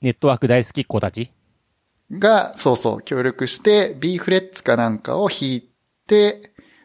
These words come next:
Speaker 2: それで会場からブイピーエヌで桜のクラウドにつないで、そっち側から配信、配信してたみたいですね。
Speaker 1: そうですね。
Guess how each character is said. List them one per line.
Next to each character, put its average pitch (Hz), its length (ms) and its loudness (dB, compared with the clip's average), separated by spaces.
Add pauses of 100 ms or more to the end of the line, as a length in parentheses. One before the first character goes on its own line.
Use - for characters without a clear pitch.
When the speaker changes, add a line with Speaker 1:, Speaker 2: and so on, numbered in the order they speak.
(200)
Speaker 2:
そ - 300 -2
れ 180 140 2
で 175 120 2
会 165 280 2
場 151 280 4
か 147 200 -2
ら 190 400 2 (200)
ブ 143 160 0
イ 143 80 -2
ピ 147 260 -2
ー 151 40 6
エ 143 40 6
ヌ 120 140 2
で 151 100 4
桜 123 440 0
の 104 120 -6
ク - 160 -2
ラ 110 140 4
ウ 107 100 0
ド 107 100 -2
に 107 140 -2
つ - 140 -6
な 110 100 0
い 113 60 -2
で、 139 100 -2
そ 131 140 -2
っ 110 120 -10
ち 151 320 -4
側 139 380 2 (800)
か 160 100 -2
ら 165 100 2
配 107 240 -4
信、 - 300 -2 (340)
配 - 200 -4
信 - 160 0
し - 80 -4
て 101 100 -8
た - 140 -14
み - 20 -20
た - 60 -20
い - 20 -20
で - 0 -
す - 140 -20
ね。 - 100 -20
Speaker 1:
そ 208 120 -2
う - 40 2
で - 80 -8
す - 140 -6
ね。 135 220 -4